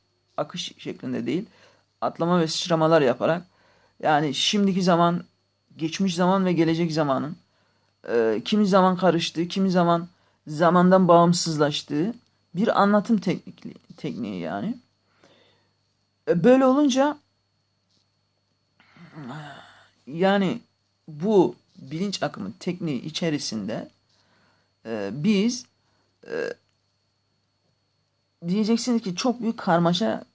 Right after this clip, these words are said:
karman çorman bir durum oluşmuyor mu diyece-, diyeceksiniz. Hayır. E, insan bilinci de zaten böyle değil mi? Yani mesela şahsen benim kafam da aşağı yukarı böyle işliyor. Yani bir şey düşünürken bazen, e,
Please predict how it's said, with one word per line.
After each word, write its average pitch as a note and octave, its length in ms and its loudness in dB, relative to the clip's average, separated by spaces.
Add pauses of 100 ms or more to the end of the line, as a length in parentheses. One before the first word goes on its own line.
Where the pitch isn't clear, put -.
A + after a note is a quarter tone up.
karman G3 340 0
çorman F#3 360 0
bir F#3 100 0
durum F3+ 340 0
oluşmuyor E3+ 420 -2
mu G#2 120 -10
diyece-, G#2+ 520 -8
diyeceksiniz. B2+ 500 -8
Hayır. A#3+ 440 0 (920)
E, A#3+ 280 -6
insan B3 380 2
bilinci C4+ 340 0
de G#3+ 120 0
zaten G#3 400 2
böyle G#3+ 220 6
değil A#3+ 140 2
mi? C3 120 -2
Yani F#3 200 0
mesela G3+ 360 2 (300)
şahsen F#3 500 0
benim F3+ 200 2
kafam F3 340 0
da E3 260 -2
aşağı E3 300 -4
yukarı D3 320 -2 (520)
böyle F#3+ 260 2
işliyor. B2+ 260 -4
Yani D#3+ 200 4
bir E3+ 60 0
şey E3+ 200 -2
düşünürken F3 520 -2 (400)
bazen, F3 360 2 (760)
e, A#2+ 60 -6